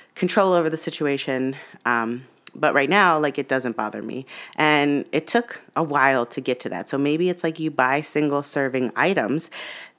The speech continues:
that you can have. So, like, maybe your thing is, like, cereal. Like, you eat way too much cereal. So you buy, like, a single serving thing of cereal and you keep that in the house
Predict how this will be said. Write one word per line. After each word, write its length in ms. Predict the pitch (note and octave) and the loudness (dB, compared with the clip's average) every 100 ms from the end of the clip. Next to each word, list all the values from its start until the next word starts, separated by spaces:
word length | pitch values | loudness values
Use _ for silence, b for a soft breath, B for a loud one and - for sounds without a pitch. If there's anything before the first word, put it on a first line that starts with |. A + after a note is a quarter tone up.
| _ | _
that 220 | D#3+ C#3 | -2 0
you 100 | C3+ | -2
can 140 | D3+ E3 | -2 -2
have. 280 | D3 C3 C3+ | 2 0 2
So, 120 | D3 | 0
like, 280 | C3+ C3+ B2 | 0 -2 0
maybe 260 | D3 C#3 | 0 2
your 120 | C3+ | 0
thing 220 | C#3 C3 C3 | 0 0 0
is, 160 | B2 | 0
like, 120 | A#2+ | -4
cereal. 400 | - A2 G#2 G2+ | -4 -4 -2 -4
Like, 220 | G#2+ A#2+ - | -6 -8 -4
you 80 | |
eat 140 | A#2 G#2 | -4 0
way 140 | G3 | -2
too 120 | A3+ | -2
much 180 | F#3+ F3+ | -4 -6
cereal. 380 | - G#2+ G#2+ A#2 B B B | -8 -10 -10 -14 B B B
So 160 | - F3+ | 0 2
you 180 | E3+ E3+ | 4 2
buy, 240 | D#3+ D#3 | 4 4
like, 140 | D3+ D#3 | 2 -2
a 40 | |
single 320 | - E3 D3 | -2 0 0
serving 400 | D3 D3 C#3+ C#3 | -2 -2 -2 -2
thing 180 | C#3 C3+ | -2 -4
of 80 | B2+ | -4
cereal 460 | - C3+ A#2+ A2+ - | -6 -4 -2 -4 -2
and 100 | C#3 | -4
you 60 | |
keep 240 | B2 C#3+ - | -2 -4 -2
that 140 | C3 | -4
in 60 | C#3 | -4
the 40 | |
house 320 | C3 B2 - | -4 -6 -6